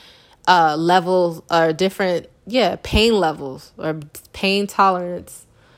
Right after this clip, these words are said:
Everyone's different. We're all designed differently. So I can't say, you know, "Oh, that's it. That's all." Like, I used to think like that too. And God was like, "That's not right." So I'm here to say that.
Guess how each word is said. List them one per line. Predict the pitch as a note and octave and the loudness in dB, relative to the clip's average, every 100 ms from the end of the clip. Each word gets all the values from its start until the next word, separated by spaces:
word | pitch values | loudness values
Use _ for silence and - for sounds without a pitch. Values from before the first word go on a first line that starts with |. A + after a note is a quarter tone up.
| _ _ _ - | _ _ _ 0
Everyone's | G3 G#3+ A#3 G#3+ E3+ | 2 4 2 2 2
different. | G#3+ D#4+ - F#3 D3+ | 4 4 2 -2 0
We're | F#3 G3+ | 0 4
all | G3 A3 | 4 4
designed | G#3+ G3 F3+ G3 G#3+ G#3+ F#3+ E3+ - | 2 -4 2 4 4 2 -2 -6 -10
differently. | E3 G3 A3 G#3 E3 D#3+ | -2 -2 0 -4 -4 -6
So | D#3+ E3+ | -4 2
I | F3 | 2
can't | E3+ A3 G3 - | 2 -2 -2 -2
say, | - G3 G3+ F3+ E3+ E3+ _ _ _ _ _ _ _ - | 0 4 4 4 0 -4 _ _ _ _ _ _ _ -6
you | F3+ F#3 | 0 2
know, | E3 D#3 D3+ D#3 D3+ - _ _ _ _ - D#3 | 2 0 -4 -10 -16 -20 _ _ _ _ -4 0
"Oh, | E3 | 4
that's | E3+ G3 - | 4 2 2
it. | F#3+ A3+ A3+ | 4 4 4
That's | F#3 G3 G3 | 2 2 4
all." | G3 G3 | 6 6
Like, | F3+ F#3 G#3+ | 4 4 4
I | A3+ | 2
used | G#3 A3+ - | -2 -6 -6
to | F3 | -6
think | G3 G3 | -6 -4
like | E3 D#3+ | -4 -2
that | D#3+ D#3 | -4 -2
too. | F#3 D#3 D3 - | -2 -2 -4 -6
And | E3 | 0
God | F3 E3+ | 4 4
was | E3+ | 2
like, | E3+ E3 | -2 -2
"That's | E3+ D#3+ | -4 -4
not | D#3 D3+ | -6 -6
right." | C3+ A2+ - - | -6 -8 -12 -12
So | D#3+ D3+ - _ _ _ _ _ - | -12 -12 -16 _ _ _ _ _ -2
I'm | F3+ | 0
here | F#3+ G3 | 2 2
to | E3+ | 2
say | - F3+ | 0 2
that. | E3 D#3+ | 0 -2